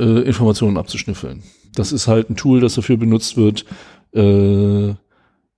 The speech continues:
äh, Passwörter, die auf Webseiten eingegeben werden oder halt auch, äh, bei Netzlaufwerkfreigaben oder sowas,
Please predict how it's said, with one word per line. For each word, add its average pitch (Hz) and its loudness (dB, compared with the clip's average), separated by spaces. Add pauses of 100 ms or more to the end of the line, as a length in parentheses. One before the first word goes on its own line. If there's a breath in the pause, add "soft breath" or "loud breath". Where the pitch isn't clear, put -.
(120)
äh, 101 2
Passwörter, 104 2
die 101 -2
auf 87 -6
Webseiten 107 0
eingegeben 95 0
werden 95 0
oder 95 0
halt 95 2
auch, 90 -4
äh, 98 2
bei 95 0
Netzlaufwerkfreigaben 98 -2
oder 90 -4
sowas, 92 -2